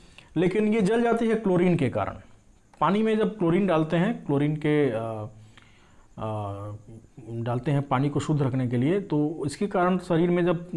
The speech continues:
क्लोरीन लगता है, सनलाइट में आता है, तो वो जलने वाला इफेक्ट आ जाता है। अगला प्रश्न है, जब वैद्युत ऊर्जा गति में परिवर्तित होती है तब क्या होता है? ऑप्शन से ऊष्मा की कोई हानि नहीं होती है, पचास परसेंट ऊष्मा की हानि होती है, तीस परसेंट की हानि होती है, अस्सी परसेंट।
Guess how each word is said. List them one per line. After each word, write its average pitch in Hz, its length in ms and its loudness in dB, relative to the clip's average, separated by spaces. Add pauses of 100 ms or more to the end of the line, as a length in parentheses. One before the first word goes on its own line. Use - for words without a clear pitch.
(320)
क्लोरीन 170 280 4
लगता 165 280 2
है, 175 100 4
सनलाइट 165 440 2
में 165 120 4
आता 160 180 2
है, 170 120 2
तो 170 100 0
वो 156 240 2
जलने 135 320 2
वाला 143 400 2 (180)
इफेक्ट 127 320 -2
आ 90 80 -4
जाता 80 300 -8
है। 80 120 -14 (1300)
अगला 180 200 2
प्रश्न 208 220 2
है, 214 140 2
जब 196 280 2
वैद्युत 170 460 2
ऊर्जा 170 340 4
गति 165 360 2
में 190 220 2
परिवर्तित 156 500 2
होती 156 260 2
है 160 100 2
तब 156 460 0
क्या 147 120 2
होता 107 340 -2
है? 101 80 -2
ऑप्शन 127 320 0
से 175 120 0
ऊष्मा 160 340 2
की 165 140 -2
कोई 147 240 0
हानि 143 240 2
नहीं 151 200 2
होती 147 260 2
है, 151 100 4
पचास 135 440 0
परसेंट 139 300 -2
ऊष्मा 131 240 -2
की 127 120 -8
हानि 123 220 -2
होती 131 280 -2
है, 127 100 0
तीस 143 260 -2
परसेंट 135 320 -2
की 127 100 -4
हानि 123 220 -2
होती 127 220 -2
है, 127 120 0
अस्सी 123 220 -2
परसेंट। 156 340 -4